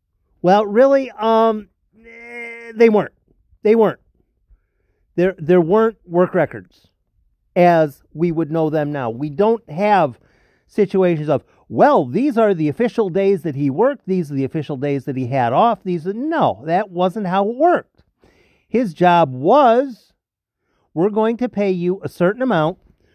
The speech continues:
for a certain period of time, and when that certain period of time lapses, we will give you money. And then you will have money, and then you can go do with that money whatever the heck you want.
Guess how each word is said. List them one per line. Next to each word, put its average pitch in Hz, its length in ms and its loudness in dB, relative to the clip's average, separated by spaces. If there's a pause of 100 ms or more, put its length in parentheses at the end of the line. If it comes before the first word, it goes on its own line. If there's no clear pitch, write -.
(200)
for 156 560 2 (260)
a 151 120 0
certain 208 360 -2
period 208 400 2
of 277 100 -4
time, 180 460 -2 (920)
and 131 560 -2
when 160 260 0
that 151 240 0
certain 147 320 -6
period 147 360 -2
of 131 100 -8
time 151 300 -2
lapses, 185 600 -2 (340)
we 160 160 2
will 190 160 2
give 156 260 -2
you 190 140 -2
money. 247 420 0 (400)
And 143 140 -6
then 143 200 -2
you 131 100 -4
will 120 120 -4
have 120 220 -2
money, 190 380 0
and 233 120 -2
then 180 160 -2
you 190 120 -4
can 185 180 -4
go 143 180 2
do 143 200 -4
with 160 220 -4
that 165 220 0
money 156 280 0
whatever 131 340 -4
the 131 120 0
heck - 420 -8
you 175 100 2
want. 277 300 2